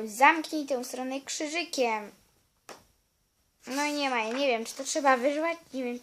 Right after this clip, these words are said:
co z tym zrobić, ale ja tego nie wyrwię, bo chcę zrobić to zadanie jeszcze kiedyś tam, ale że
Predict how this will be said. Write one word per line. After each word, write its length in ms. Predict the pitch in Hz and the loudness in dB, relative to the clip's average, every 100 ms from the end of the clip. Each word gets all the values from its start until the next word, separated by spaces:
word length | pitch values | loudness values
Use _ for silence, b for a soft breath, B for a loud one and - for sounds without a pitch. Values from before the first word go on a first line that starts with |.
| - | -12
co 140 | - | -10
z 100 | 240 | -10
tym 180 | - 240 | -8 -8
zrobić, 320 | 240 262 311 - B B B B - - | -6 -4 -4 -8 B B B B 0 8
ale 200 | 285 285 | 10 10
ja 140 | 302 | 4
tego 300 | 302 277 269 | 2 4 4
nie 280 | 277 294 294 | 4 0 -2
wyrwię, 580 | 269 269 285 277 285 269 | -2 -2 0 0 0 0
bo 280 | 247 247 | -2 -2
chcę 480 | 262 - - - 269 | -4 -10 -8 -2 -2
zrobić 520 | 269 247 233 240 247 | 0 0 0 -2 -6
to 180 | - 302 | 0 0
zadanie 640 | 262 247 220 208 214 269 320 320 - - - - - - - _ _ - - B B B B B B - - | 2 0 0 -4 -2 -2 -2 -8 -18 -20 -20 -20 -20 -20 -20 _ _ -10 -8 B B B B B B -20 -4
jeszcze 420 | 254 285 - 320 | 0 0 0 -2
kiedyś 380 | - 349 330 - | 0 -2 -2 0
tam, 280 | 370 349 294 | 4 4 8
ale 540 | 359 392 381 359 339 | 10 12 12 12 8
że 360 | 330 320 302 277 | 6 6 8 6